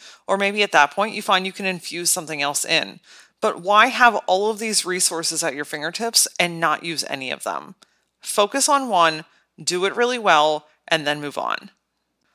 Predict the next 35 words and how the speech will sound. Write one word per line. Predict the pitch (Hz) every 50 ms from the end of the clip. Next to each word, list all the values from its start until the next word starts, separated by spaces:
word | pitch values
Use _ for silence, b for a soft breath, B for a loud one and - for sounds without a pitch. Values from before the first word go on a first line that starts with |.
| _ _ _ _ -
This | - 233 240 254
next | 247 254 262 - -
one | 277 269 254
may | 226 196 190
sound | 190 - 196 185 180
kinda | - 180 165 170
silly, | - - 165 143 143 165 196
but | 185 - 160 151 - - -
it | 175 175 -
has | 160 185 208 180 165
worked | 170 180 180 - - -
really | 175 170 180 190 190 190 202 202
well | 175 170 151 147 156 165 170
for | - - - 165 160
me, | 151 131 131 143 143 170 - - -
and | 175 175 180
that's | 180 190 214 240 - - - _ _ -
make | 175 185 196 233 285 - 269 - -
extra | 180 190 - - - - - 254 254
dinner | 220 190 214 196 160 143 135 156 190 269 - _ _ _ _ _ _ _ _ -
so | - - - 202 165
that | 180 185 -
you | - 185 208
have | 196 220 202 196 190
leftovers | - - 165 165 185 190 - - 226 233 240 254 277 285 294 285 -
for | - - 285 277
lunch | 247 208 165 147 151 165 - - -
the | 175 160
next | 143 143 - - -
day, | - 151 147 135 143 143 110 - _ _ _ _ _ -
maybe | 165 170 180 180 175 180 170
even | 123 165 147 160 156 147
two. | - - 117 80 52 - 202 _ _ _ _ _ _ _ _ _ _ _ _ _ _ _ _ _ - 175
Dinner | 160 - 214 214 226 220 208
is | - - 180 170 -